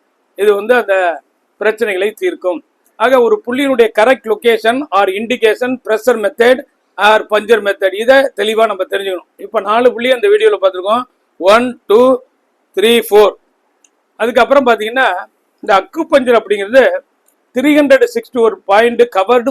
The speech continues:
ஃபோர்டீன் மெரிடியன். அப்ப ஒவ்வொரு சக்தி ஓட்ட பாதையும் எந்த இடத்துல ஆரம்பிக்குது, எங்க முடியுது, அந்த பாத்வேல எத்தனை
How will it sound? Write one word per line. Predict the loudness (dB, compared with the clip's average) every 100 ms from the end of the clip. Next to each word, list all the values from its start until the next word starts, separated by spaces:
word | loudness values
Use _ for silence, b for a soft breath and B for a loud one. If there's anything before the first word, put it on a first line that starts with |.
| -4
ஃபோர்டீன் | -4 -2 -4 -4
மெரிடியன். | -4 -2 -2 -4 _ _ _ _ -10
அப்ப | -2 0 0
ஒவ்வொரு | 0 -2 -2 -2 -4
சக்தி | -6 -2 0
ஓட்ட | 2 0 0
பாதையும் | 0 0 -2 -2 -6 _ _ _ -2 0
எந்த | 0 2 4 4
இடத்துல | 2 2 2 2
ஆரம்பிக்குது, | 0 0 2 4 2 2 -4
எங்க | 0 -2
முடியுது, | 0 -2 -2 -4 -8 _ _ _ _ -4
அந்த | 0 2 2
பாத்வேல | 0 2 2 2 2 0
எத்தனை | -2 0 2